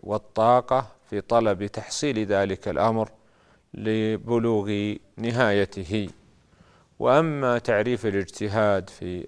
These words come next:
الاصطلاح فهو استفراغ الوسع في استخراج حكم شرعي من أدلة الشريعة التفصيلية.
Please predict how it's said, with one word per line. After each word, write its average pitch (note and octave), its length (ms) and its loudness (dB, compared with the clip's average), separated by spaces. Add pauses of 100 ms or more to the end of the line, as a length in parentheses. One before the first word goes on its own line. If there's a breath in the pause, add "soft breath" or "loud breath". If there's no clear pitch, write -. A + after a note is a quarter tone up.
الاصطلاح G#2+ 840 0 (640 soft breath)
فهو B2+ 600 0
استفراغ A#2+ 760 4 (880)
الوسع A#2+ 640 0 (840)
في - 80 -16
استخراج A#2 680 2
حكم B2 440 -4
شرعي A#2+ 560 -2 (680)
من A#2 420 -2 (400)
أدلة A2+ 500 -2
الشريعة A2 800 0 (120)
التفصيلية. F#2 840 -4